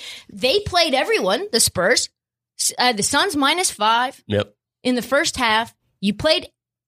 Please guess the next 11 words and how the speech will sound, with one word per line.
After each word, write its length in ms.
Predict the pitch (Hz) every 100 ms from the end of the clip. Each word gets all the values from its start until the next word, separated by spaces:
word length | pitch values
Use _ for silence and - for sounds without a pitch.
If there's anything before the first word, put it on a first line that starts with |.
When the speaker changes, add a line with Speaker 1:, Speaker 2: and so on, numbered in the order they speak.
| -
Speaker 1:
the 80 | 214
Spurs 300 | - 359 -
played 220 | 339 330
everyone 340 | 311 269 180 156
for 220 | 302 392
no 200 | 285 277 226
reason, 400 | 294 330 269 403 _ _ _ _ _ _ -
and 140 | 262 247
you 140 | 294
rested 360 | 269 277 - 254
everyone 460 | 240 233 226 214